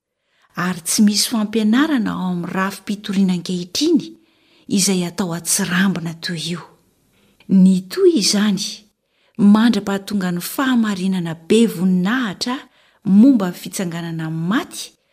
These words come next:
ho saika voasarokaizina tanteraka sy tsy azo tazan'ny kristianina amin'ny ankapobeny intsony. Araka izany no nanaovan'ity mpanoratra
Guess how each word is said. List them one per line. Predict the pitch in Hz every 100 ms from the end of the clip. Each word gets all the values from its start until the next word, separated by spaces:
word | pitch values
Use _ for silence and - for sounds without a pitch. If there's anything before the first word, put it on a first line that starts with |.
| _ _ _
ho | - 208
saika | - 254 240 190
voasarokaizina | - 185 - 190 185 - - 302 247 208 180
tanteraka | - 180 175 269 247 208 240 285 _ _ _ _
sy | - 240
tsy | 226 - 233
azo | 233 240 220 170 165 165 -
tazan'ny | 175 - 185 180 165 -
kristianina | 185 180 - - - 294 311 208 160 _ _ _
amin'ny | - 214 185 170
ankapobeny | 165 175 160 - 175 165 160
intsony. | 160 - 180 165 - - _ _ _ _ _ _ _ _
Araka | 220 233 233
izany | 196 202 254 254
no | 208 196 190 _ _
nanaovan'ity | 185 185 185 196 185 180 170 196
mpanoratra | 196 196 185 196 196 185 196